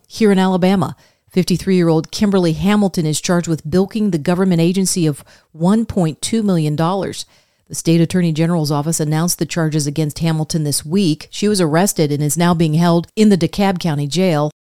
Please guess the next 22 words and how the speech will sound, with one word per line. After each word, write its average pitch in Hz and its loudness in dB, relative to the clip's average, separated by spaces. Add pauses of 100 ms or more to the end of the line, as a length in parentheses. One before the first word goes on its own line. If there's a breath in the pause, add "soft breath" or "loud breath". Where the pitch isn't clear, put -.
(160)
Authorities 208 2
say 220 4
that 165 2
Hamilton 202 0
submitted 170 0
false 202 -2
claims 190 0
of 156 -2
providing 170 -2
speech - -4 (100)
therapy 185 0
services 220 0
for 160 -6
children 180 -2 (300 soft breath)
that 170 -2
never 175 2
happened. 190 -4 (320 soft breath)
She 160 -6
is 185 2
the 180 -2
former 165 -2
owner 175 2